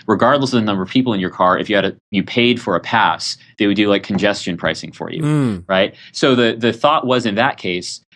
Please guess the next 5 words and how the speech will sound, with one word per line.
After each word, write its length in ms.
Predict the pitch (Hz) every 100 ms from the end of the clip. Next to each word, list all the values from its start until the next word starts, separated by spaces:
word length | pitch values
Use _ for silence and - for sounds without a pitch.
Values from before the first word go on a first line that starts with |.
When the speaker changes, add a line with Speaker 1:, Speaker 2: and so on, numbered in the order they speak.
| _
Speaker 1:
that 400 | 104 101 95 95 - _ -
people 420 | 131 131 127 123
who, 540 | 117 113 104 98 95 -
um, 460 | 92 90 85 85 - _ _ _ _ _ -
are, 520 | 104 101 95 90 95